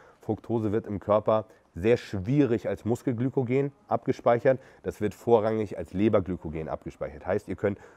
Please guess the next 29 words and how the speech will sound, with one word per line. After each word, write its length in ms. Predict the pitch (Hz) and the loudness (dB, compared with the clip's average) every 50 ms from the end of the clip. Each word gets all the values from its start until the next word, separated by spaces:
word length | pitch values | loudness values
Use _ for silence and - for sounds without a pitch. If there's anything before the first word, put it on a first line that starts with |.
| _ _ - | _ _ -8
über 340 | 101 90 98 98 92 87 82 | -2 2 2 2 2 2 -2
Früchte 540 | - - - 135 143 - - 143 135 127 - - _ _ | -6 -4 0 0 0 2 4 2 2 2 2 -4 _ _
könnt 180 | - 107 104 104 | -4 -2 -2 -2
ihr 60 | 98 | 0
sehr 200 | 87 101 110 113 | 4 4 4 4
schwer 460 | - - - - 98 110 113 113 110 - _ | 2 -2 -6 2 4 6 6 6 4 2 _
quasi 220 | - 95 90 90 92 | -2 -2 0 0 -2
eure 140 | 87 80 | -2 -2
Muskelglykogenspeicher 1000 | 82 104 123 - - 139 127 139 120 123 117 123 131 127 - - 113 113 - 123 | -2 -4 -4 -4 -4 -6 -6 -6 -6 -4 -2 0 0 0 0 0 0 0 0 -2
voll 320 | - - 123 120 120 123 120 - - - | -2 2 4 4 4 2 0 -8 -4 2
halten. 320 | 110 110 117 110 123 123 - - - - _ - | 2 4 4 2 0 -6 -8 -12 -20 -20 _ -14
Das 200 | - - - - | -14 -12 -4 0
heißt 240 | 104 110 117 - - | 2 2 2 2 -2
aber 180 | 92 95 95 | -2 0 0
nicht, 260 | 92 104 113 - - - | 0 -2 -4 -4 -4 -4
dass 180 | 92 - - | -4 -4 -2
ihr 180 | 92 92 95 - | -4 -2 -2 -4
auf 220 | - - - - _ _ _ _ _ _ | -6 -10 -16 -20 _ _ _ _ _ _
Früchte 360 | - - - 170 - - - | -6 0 2 2 2 0 -4
verzichten 460 | 85 - 85 - - 85 82 - 87 80 | -8 -6 -8 -8 -8 -12 -12 -10 -8 -4
solltet, 400 | 82 85 85 82 - 110 117 - _ - - _ _ _ - | -2 -2 -2 0 -2 -4 -4 -4 _ -20 -20 _ _ _ -10
ne? 140 | 82 98 104 - _ _ _ _ - _ _ _ _ _ _ _ - - | -8 -8 -8 -10 _ _ _ _ -20 _ _ _ _ _ _ _ -12 -2
Euer 140 | - 92 92 | 2 2 4
Leberglykogen 720 | 95 104 113 123 113 98 113 117 - 107 87 104 107 104 | 6 6 6 6 4 4 2 -2 -2 -2 0 0 0 0
ist 120 | 95 - | 0 2
auch 180 | - 101 107 - | 4 4 4 4
ganz, 240 | - 123 110 110 - | 4 0 0 0 0
ganz 200 | 120 107 98 - | -2 -2 -2 -2
wichtig, 420 | 95 123 - - - 123 120 - | -4 -4 -2 -2 -2 -2 -2 -4